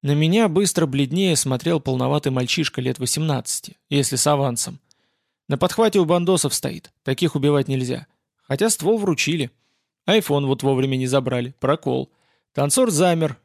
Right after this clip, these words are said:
испуганно глядя на дядю, на незнакомый потрёпанный джип, с каждой секундой оценивая ситуацию всё правильней и правильней. Действительность заглушила песняки в наушниках. Вернула реальные звуки, запахи.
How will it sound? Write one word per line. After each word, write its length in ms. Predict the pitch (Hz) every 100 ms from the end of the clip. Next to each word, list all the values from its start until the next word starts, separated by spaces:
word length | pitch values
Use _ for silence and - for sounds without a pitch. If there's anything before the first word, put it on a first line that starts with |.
| -
испуганно 540 | 139 - 170 151 143
глядя 320 | 135 151 135
на 140 | 139 135
дядю, 420 | 143 139 127 123 _ -
на 100 | 143
незнакомый 640 | 147 135 139 - 156 160
потрёпанный 600 | 139 135 151 147 143 139
джип, 360 | 131 131 139 - - _
с 120 | -
каждой 340 | 139 135 131
секундой 520 | 123 - 170 175 139
оценивая 460 | 123 - 147 139 135
ситуацию 540 | - 123 143 160 139
всё 160 | 120 139
правильней 500 | - 143 139 135 139
и 120 | 156
правильней. 640 | 143 170 139 127 135 196 _ _ _ _ _ -
Действительность 680 | 143 - 240 220 220 214 151
заглушила 600 | 180 170 165 - 165 156
песняки 500 | - - 143 - 147
в 60 |
наушниках. 760 | 139 135 135 - - - - - _ _ _ -
Вернула 520 | 135 139 143 170 180
реальные 460 | 147 139 143 151 147
звуки, 460 | 127 123 120 131 -
запахи. 640 | 131 139 123 127 - 131